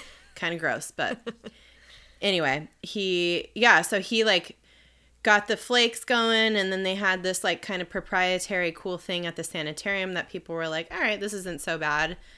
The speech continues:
Speaker 2: Um, so people were all into the flakes, and they were only doing it at the sanitarium, and, uh, the brother, Will, Will Keith, W K,
Speaker 1: <laughs>
Speaker 2: was like, "Let's,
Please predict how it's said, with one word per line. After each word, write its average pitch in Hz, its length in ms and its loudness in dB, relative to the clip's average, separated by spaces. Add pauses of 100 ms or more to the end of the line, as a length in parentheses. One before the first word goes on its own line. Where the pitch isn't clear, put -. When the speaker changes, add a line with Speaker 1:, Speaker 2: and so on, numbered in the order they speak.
(260)
Speaker 2:
Um, 160 400 -2
so - 180 -4
people 175 300 -8
were 160 480 0 (180)
all 170 180 0
into 170 200 -2
the 143 100 -6
flakes, - 720 -2 (100)
and 175 720 -2 (440)
they 175 760 2
were 185 240 -4
only 233 280 4
doing 196 340 0
it 175 100 0
at 160 140 0
the 175 80 -4
sanitarium, 170 720 -2
and, 156 320 -4 (220)
uh, 151 460 -2 (840)
the 175 140 -2 (120)
brother, 185 340 2
Will, 170 480 0
Will 190 180 2
Keith, 175 500 -2 (180)
W 180 260 -4
K, 170 460 0 (240)
Speaker 1:
<laughs> - 240 -16
Speaker 2:
was 196 160 -4
like, 208 180 2
"Let's, 208 380 -2